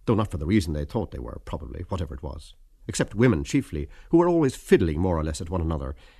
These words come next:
it being largely a matter of dress and all the rest of it. Ladies who like distinctive underclothing should, and every well-tailored man must,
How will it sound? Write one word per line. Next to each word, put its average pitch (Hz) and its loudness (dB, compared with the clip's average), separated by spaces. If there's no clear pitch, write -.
it 113 -2
being 135 2
largely 107 0
a 92 0
matter 82 -4
of 69 -8
dress - -6
and 98 -4
all 131 -2
the 95 -4
rest 76 -6
of - -18
it. - -18
Ladies 120 4
who 95 -2
like 107 0
distinctive 110 -2
underclothing 87 -2
should, - 0
and 78 -8
every 82 -2
well-tailored 92 -2
man 87 -2
must, 95 -4